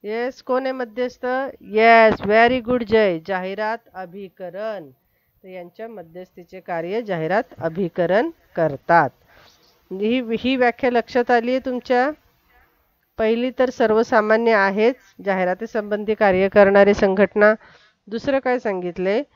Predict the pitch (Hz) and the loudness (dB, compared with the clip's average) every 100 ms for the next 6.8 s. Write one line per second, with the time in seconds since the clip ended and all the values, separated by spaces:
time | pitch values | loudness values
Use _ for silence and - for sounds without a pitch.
0 | _ _ _ _ - 254 294 - 175 185 | _ _ _ _ -16 -12 -12 -10 -10 -6
1 | 247 254 240 220 220 208 208 180 190 170 | -6 -2 -2 -2 -4 0 0 0 -4 -6
2 | 127 - - 262 302 339 _ _ _ 208 | -10 -16 -10 -8 -8 -10 _ _ _ -6
3 | 240 - 240 240 285 277 285 269 208 139 | -6 -4 -2 0 0 -2 -4 -4 -4 -4
4 | - 202 254 247 233 254 269 - _ _ | -8 -4 -4 -2 0 0 0 -6 _ _
5 | _ _ 202 180 190 190 170 165 185 190 | _ _ -2 0 0 -2 -4 -4 -2 -2
6 | - 196 202 196 175 196 226 | -4 -2 0 0 0 -2 -2